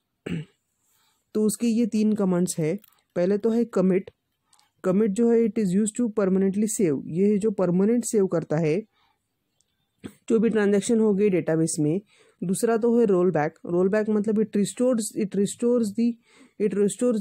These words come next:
the database to the last committed state। मतलब जो, जहाँ तक हमने सेव किया है वहाँ तक वो फिर से रोल बैक कर सकता है, वापस जा सकता है। It is used with the save point। ये सेव पॉइंट के साथ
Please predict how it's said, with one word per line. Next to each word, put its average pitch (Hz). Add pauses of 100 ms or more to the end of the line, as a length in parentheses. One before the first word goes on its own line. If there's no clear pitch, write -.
the 214
database 190 (360)
to 208
the 220
last 190 (120)
committed 170
state। 147 (380)
मतलब 180
जो, 202
जहाँ 180
तक 233
हमने 214
सेव 202
किया 196
है 180 (440)
वहाँ 180
तक 202
वो 226
फिर 208
से 247 (240)
रोल 190
बैक 185
कर 180
सकता -
है, 170
वापस 175
जा 180
सकता 156
है। 156 (440)
It 202
is 202 (100)
used 233
with 220
the 233 (120)
save 196 (100)
point। 156
ये 208
सेव 208
पॉइंट 208
के 233
साथ 214